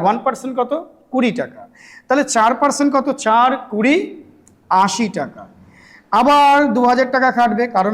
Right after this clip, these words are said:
আমাকে এখানে বলে দিয়েছে দু বছরের সুদ বার করতে, তাহলে এটা সেকেন্ড ইয়ার। তাহলে এই দু হাজার টাকার পরে যখন সুদ নেব, তখন আর চার পার্সেন্ট নয়, পরের বছর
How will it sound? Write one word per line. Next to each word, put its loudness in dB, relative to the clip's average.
আমাকে 0
এখানে -2
বলে -4
দিয়েছে -4
দু 2
বছরের -2
সুদ -6
বার 0
করতে, -6
তাহলে -4
এটা -8
সেকেন্ড -6
ইয়ার। 0
তাহলে 0
এই 4
দু 2
হাজার 0
টাকার -2
পরে 2
যখন -2
সুদ -6
নেব, -2
তখন -2
আর -16
চার 0
পার্সেন্ট -4
নয়, -2
পরের -4
বছর -8